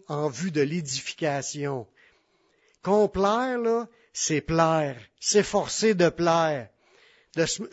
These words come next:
de, de, en réalité, de chercher des paroles qui vont y faire du bien.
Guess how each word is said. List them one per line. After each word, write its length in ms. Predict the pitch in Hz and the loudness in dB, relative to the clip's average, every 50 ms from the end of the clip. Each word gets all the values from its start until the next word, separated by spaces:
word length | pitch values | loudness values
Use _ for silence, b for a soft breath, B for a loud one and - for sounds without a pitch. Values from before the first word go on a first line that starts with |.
| - - - - _ b b b - | -10 -10 -10 -12 _ b b b -2
de, 460 | 165 170 160 160 156 151 160 151 - B B B B B B B - | 0 2 2 2 2 0 0 0 -2 B B B B B B B -4
de, 500 | 147 147 151 147 147 147 147 151 151 170 - - _ _ _ _ _ _ _ _ _ _ _ _ _ _ _ _ _ _ _ _ _ _ _ | 0 0 2 2 2 -2 -2 -4 -6 -8 -12 -18 _ _ _ _ _ _ _ _ _ _ _ _ _ _ _ _ _ _ _ _ _ _ _
en 100 | - 156 | -4 -4
réalité, 460 | 170 170 185 185 180 165 - 240 254 247 | 0 2 2 2 2 0 -2 -2 -2 -2
de 60 | - | -2
chercher 420 | - - 190 - - - 226 247 | 0 0 0 0 0 -2 -2 0
des 160 | 208 208 196 | 2 2 2
paroles 520 | 190 - 175 170 170 180 208 233 240 233 - | 2 2 2 2 4 4 6 6 6 4 4
qui 140 | 233 - 175 | 0 -6 -4
vont 160 | 143 160 175 | 0 0 0
y 80 | 175 | 0
faire 320 | 165 - - 185 180 180 170 | 0 -2 -2 -2 0 -2 -2
du 160 | 147 139 151 | -2 -6 -6
bien. 360 | 135 135 147 160 165 165 151 | -6 -4 -4 -2 -2 -2 -4